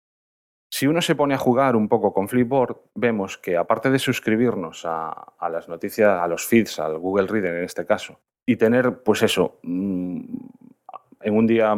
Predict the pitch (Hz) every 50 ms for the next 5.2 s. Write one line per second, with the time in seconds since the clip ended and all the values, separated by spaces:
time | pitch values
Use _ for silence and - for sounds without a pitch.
0 | 98 90 107 107 107 107 104 95 101 95 101 98 98 - - 117 113 101 107 113
1 | 95 - 95 98 107 107 95 95 95 92 95 90 - 113 110 95 90 85 - -
2 | - - 92 90 - - 110 104 - - - 107 101 101 101 110 110 98 95 87
3 | 87 87 - _ _ _ _ _ _ _ _ _ _ _ _ _ _ _ _ _
4 | _ _ _ _ _ 110 107 107 101 104 104 151 151 165 160 156 143 147 - -
5 | 165 160 - -